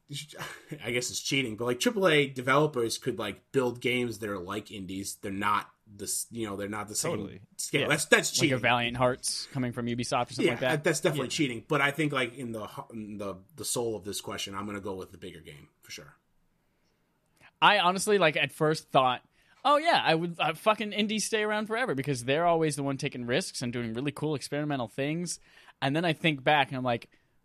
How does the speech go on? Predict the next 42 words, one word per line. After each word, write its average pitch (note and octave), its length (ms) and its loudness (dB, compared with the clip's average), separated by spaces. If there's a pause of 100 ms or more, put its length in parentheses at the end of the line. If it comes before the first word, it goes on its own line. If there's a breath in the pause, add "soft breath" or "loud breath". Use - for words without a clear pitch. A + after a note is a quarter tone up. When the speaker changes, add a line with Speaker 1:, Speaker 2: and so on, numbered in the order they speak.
(260)
Speaker 3:
all B2 160 4
of D#3 80 -4
my C3+ 120 0
favorite A#2+ 400 -4
games A#2+ 260 -4
of A2 100 -6
all A2 140 -2
time A2+ 320 -6
are E2+ 80 -12
God G#2 260 -4
of G#2 140 -10
War A2+ 340 -2
and G2+ 240 -8
Speaker 1:
<laughs> - 0 -
Speaker 3:
Spider-Man F#2+ 960 0
Speaker 1:
Yeah. G2+ 100 -12
Speaker 3:
and A#2 120 -6
Speaker 1:
Yeah. B2 60 -4
Speaker 3:
Last C3 360 2
of A#2 140 0
Us F#3+ 280 0
and C3 80 -4
Speaker 1:
<laughs> - 0 -
Yeah. C3 60 -2
Speaker 3:
Uncharted B2 720 2
and A#2+ 260 -6
Celeste G3+ 540 0
is E3 100 -2
somewhere C3 460 -2
on G#2 120 -8
that G#2 120 -6
Speaker 2:
And B2 120 -2
Speaker 3:
list, - 60 0
Speaker 2:
Breath C#3 200 4
of C3 60 -2
the B2+ 60 4
Speaker 3:
but A2+ 60 4
Speaker 2:
Wild G#2 380 4
for - 100 -18
Chad, F2+ 320 -8
for F#2+ 80 -16
sure. - 320 -16